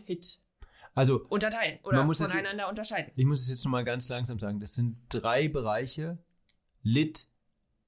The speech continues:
Speaker 2: Mid und Hit. Wenn man das zu schnell hintereinander sagt, dann ist es Lit, Mid, Hit. Und dann, äh, merkt man nicht, dass zwischendrin noch eine Zone ist. Also da hätte, hat man dann quasi so eine mittlere Intensität. So. Ähm,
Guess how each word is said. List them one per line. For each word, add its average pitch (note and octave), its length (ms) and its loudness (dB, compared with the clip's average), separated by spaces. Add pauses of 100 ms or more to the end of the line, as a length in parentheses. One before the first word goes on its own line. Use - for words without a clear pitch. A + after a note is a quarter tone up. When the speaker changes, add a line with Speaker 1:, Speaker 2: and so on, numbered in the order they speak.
(180)
Speaker 2:
Mid B2+ 560 4 (580)
und B2 220 4
Hit. - 460 -2 (100)
Wenn A#2 120 2
man C3+ 100 2
das D#3 140 2
zu D#3+ 60 2
schnell F3+ 260 0
hintereinander D3 520 2
sagt, A#2+ 260 -2
dann C3 140 -6
ist C3 120 0
es C3+ 200 -2
Lit, D3+ 280 -2
Mid, D3 220 -4
Hit. E3+ 340 0 (400)
Und C3 280 4
dann, B2+ 120 2
äh, B2 460 -2
merkt D#3+ 280 0
man D3+ 100 -2
nicht, D3+ 160 -4
dass C3+ 160 0
zwischendrin C#3 400 -4
noch C3 120 -2
eine B2 140 0
Zone B2+ 260 0
ist. A#2 120 -8
Also G#2+ 180 -8
da C3 300 0 (220)
hätte, C3 340 -2
hat C#3 120 -2
man B2+ 120 -2
dann B2 140 -8
quasi B2 220 -4
so B2+ 120 -2
eine B2 120 -2
mittlere A#2 640 0
Intensität. G2 840 -4 (440)
So. A2 360 4 (380)
Ähm, B2 320 2